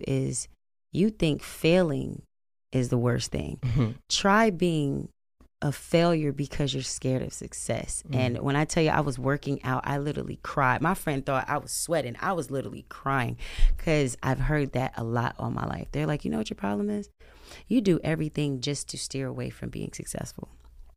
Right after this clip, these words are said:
Speaker 1: on purpose." And you be knowing you wrong. Like, if I have an outburst, I know that it's wrong. I used to know that it was wrong. Like, "Oh, I'm about to, uh, dog this person out or fight. And, oh, I wanna be this. I wanna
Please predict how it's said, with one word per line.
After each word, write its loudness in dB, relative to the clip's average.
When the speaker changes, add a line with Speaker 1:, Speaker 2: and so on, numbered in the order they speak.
Speaker 1:
on 6
purpose." 0
And 4
you 4
be 2
knowing 4
you 0
wrong. -2
Like, 0
if 0
I 6
have 4
an -2
outburst, 0
I 0
know 2
that -4
it's -6
wrong. -6
I 6
used 6
to 4
know 4
that 0
it 0
was -6
wrong. 0
Like, -2
"Oh, 2
I'm 4
about 4
to, -2
uh, 4
dog 8
this 2
person 6
out 8
or -2
fight. 4
And, -2
oh, 8
I 12
wanna 4
be -2
this. 4
I 6
wanna 2